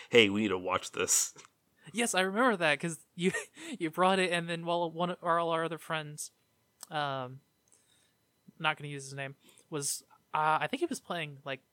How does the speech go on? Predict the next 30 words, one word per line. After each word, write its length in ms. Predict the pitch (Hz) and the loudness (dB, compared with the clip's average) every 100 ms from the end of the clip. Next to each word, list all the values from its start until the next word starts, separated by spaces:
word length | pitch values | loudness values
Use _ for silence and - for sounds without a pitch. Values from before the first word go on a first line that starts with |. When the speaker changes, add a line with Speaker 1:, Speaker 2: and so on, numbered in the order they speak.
| _ | _
Speaker 2:
Halo 420 | - 131 135 165 | -8 -4 -2 -2
or 120 | 190 | -2
something. 420 | 208 214 233 233 226 _ _ _ _ - - - - - - | -6 -10 -12 -14 -16 _ _ _ _ -18 -16 -16 -20 -10 0
I 60 | |
don't 80 | 180 | 2
remember 260 | 185 185 165 | 4 2 2
what 120 | 156 | 0
he 60 | 143 | -2
was 120 | 131 | -4
playing, 300 | 143 120 123 - - - - _ - | -4 -4 -6 -18 -20 -20 -20 _ -2
but 240 | 160 139 - - | 2 2 0 0
we 180 | 180 196 | 2 4
were, 280 | 180 175 165 - - | 4 2 0 -6 -10
<laughs> 220 | - - | -20 -12
uh, 60 | 208 - 622 - - - - - | -12 -10 -14 -14 -20 -20 -20 -4
on 320 | 165 151 151 | 0 0 0
the 80 | 170 | 0
other 180 | 170 175 | 0 0
side 140 | 185 | 0
of 60 | 170 | -2
the 80 | 160 | 0
room 280 | 160 160 | -2 -2
watching 720 | 151 156 160 - 165 147 147 - _ _ | 2 2 2 -2 -4 -6 -10 -18 _ _
Girls 220 | - 160 151 | -6 -6 -6
and 120 | 147 | -8
Panzer 440 | - 160 151 147 | -2 -2 -2 -4
on 80 | 139 | -2
my 120 | 139 | -2
laptop. 520 | 135 143 151 - 123 117 | -2 0 -2 -2 0 8
Speaker 1:
Yes. 840 | 147 120 - - - - - - | 10 10 6 -2 0 0 0 -2